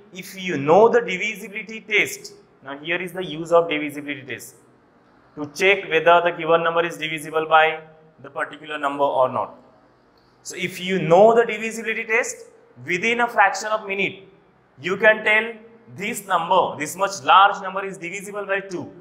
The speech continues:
or not. Okay? So you, uh, so, uh, for these divisibility tests are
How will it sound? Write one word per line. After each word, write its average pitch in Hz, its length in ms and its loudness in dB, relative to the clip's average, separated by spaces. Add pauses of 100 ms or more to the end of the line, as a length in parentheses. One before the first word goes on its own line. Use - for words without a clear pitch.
or 147 260 4
not. 110 320 -4 (720)
Okay? 180 440 -6 (340)
So - 160 -14
you, 165 320 -4
uh, 156 240 6
so, 180 400 0
uh, 151 220 -8 (120)
for 147 220 0
these 214 440 -2 (300)
divisibility 185 640 -2
tests 185 440 -2
are 185 380 4